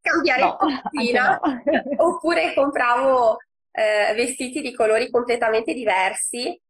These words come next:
Speaker 1: perché magari vedevo su un manichino un capo di un colore che mi piaceva, lo indossavo, ma senza pensare: "Ma a casa che cosa ho nell'armadio?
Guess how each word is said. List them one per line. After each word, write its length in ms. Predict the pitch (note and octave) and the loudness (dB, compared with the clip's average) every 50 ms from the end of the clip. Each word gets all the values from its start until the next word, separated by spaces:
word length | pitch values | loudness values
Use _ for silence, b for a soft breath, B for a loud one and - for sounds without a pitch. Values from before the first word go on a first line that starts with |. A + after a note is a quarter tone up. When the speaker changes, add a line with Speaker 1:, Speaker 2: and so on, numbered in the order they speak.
| _ _ _ | _ _ _
Speaker 1:
perché 240 | _ - B3+ B3+ C4+ | _ -8 -4 -2 0
magari 360 | A#3 A3+ A3+ A3+ A#3 A#3 A#3+ | 0 2 2 2 2 0 0
vedevo 300 | A3 A3+ A3+ A3+ A3 B3 | 0 0 0 0 0 -2
su 140 | C4+ - - | -4 -2 -4
un 80 | A#3 A3+ | -2 0
manichino 460 | A3 A3 A3+ A3+ A3+ - B3 A#3 A3 | 0 0 0 -2 -2 -4 -2 0 0
un 80 | A3 B3 | 0 0
capo 440 | - - A3 G3 E3+ E3 - G3+ | -2 -4 -2 -2 -2 -2 -4 -6
di 80 | G3 G3+ | -4 -4
un 100 | G3+ A#3 | -4 -4
colore 240 | - A#3+ A#3+ A#3 A#3+ | -2 0 0 0 0
che 100 | A#3+ B3 | -2 -6
mi 120 | A#3 B3 - | -8 -8 -4
piaceva, 400 | - C#4+ C#4+ C#4+ - A#3 A3 G#3+ | -4 -4 -4 -2 0 0 2 2
lo 80 | G#3 | 2
indossavo, 460 | G3+ G3 G3 G3+ - - F#3+ F3 F3+ | 0 -2 -4 -8 -8 -4 -4 -2 -2
ma 120 | F3+ G3 G3+ | -2 -4 -8
senza 400 | - - D#3 E3 - - A#3 G#3 | -4 -2 -2 -2 0 0 -2 -2
pensare: 580 | - G#3 G#3 G#3 - - A3+ F#3+ F3+ F3 F#3+ G3 | 0 -2 -2 -2 -4 -4 -2 -2 0 0 -2 0
"Ma 100 | G3+ G3+ | -2 -4
a 60 | G#3+ | -2
casa 340 | - G#3+ G3+ G3+ G3 A3+ A3 | -2 -2 -2 0 0 0 -2
che 160 | - A#3+ A3+ | -2 -8 -6
cosa 200 | - A3 G3+ G3+ | -6 -2 -2 0
ho 20 | F#3+ | 0
nell'armadio? 840 | G3 G3 G3+ G#3 G3+ G3 G3+ G3+ F#3 F3+ F3+ F#3 F3+ G3 F#3+ G3 G3 | 0 0 0 0 -2 -2 -4 -4 -2 -2 -2 -2 -2 -2 -4 -4 -4